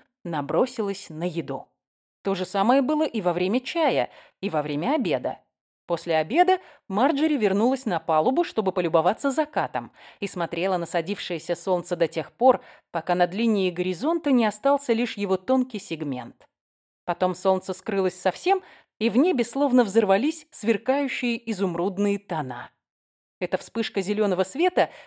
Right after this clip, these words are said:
длилась недолго, и если бы Марджори собственными глазами не видела это чудо,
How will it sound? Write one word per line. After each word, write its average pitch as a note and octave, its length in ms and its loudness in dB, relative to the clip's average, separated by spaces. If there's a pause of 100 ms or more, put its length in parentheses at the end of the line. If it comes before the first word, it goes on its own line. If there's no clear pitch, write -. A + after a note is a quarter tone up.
(100)
длилась C#4 420 0
недолго, E3 680 2 (220)
и G3 80 -4
если G#3+ 320 0
бы G3+ 140 2
Марджори G3 480 -2
собственными F#3+ 640 -2
глазами G3 480 0
не G3 200 0
видела F3 380 0
это D#3+ 240 2
чудо, A3+ 440 4